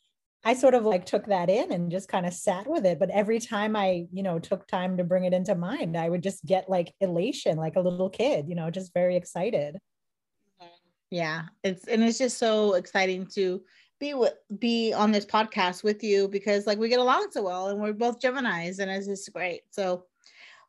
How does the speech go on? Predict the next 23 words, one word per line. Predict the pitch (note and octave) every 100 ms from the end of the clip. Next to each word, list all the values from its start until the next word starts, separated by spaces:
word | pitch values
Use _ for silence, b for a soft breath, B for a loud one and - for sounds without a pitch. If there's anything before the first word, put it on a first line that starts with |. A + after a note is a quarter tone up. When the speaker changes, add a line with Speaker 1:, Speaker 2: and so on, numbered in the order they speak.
| B3+
Speaker 2:
let's | B3+ B3+
go | D4 C4+
into | B3+ B3 C4+ A#3+ A3+ A3+ G#3 G#3
who | B3+
we | A#3+ A3
are | F#3+ F#3+ B3+ F#4+ _ _ -
a | G#3 G3
little | F#3+ G3+ G#3
bit. | B3 D4 B3
And | G#3 F#3 F3+ -
I'm | G3 G#3
Janie, | G#3 F#3+ G3+ A#3 B3+
and | G#3+ G3+ G3 F3+
I, | G3+ G3+ G3+ G#3 b b A3
my |
real | A3+ C#4+ C#4+
job | C4+ B3 B3
is | A3+ G#3+
a | A3 G#3
teach-, | G#3 C#4 A#3
high | A3 A#3
school | A#3 A#3+
teacher | B3 A3 A#3+ C#4+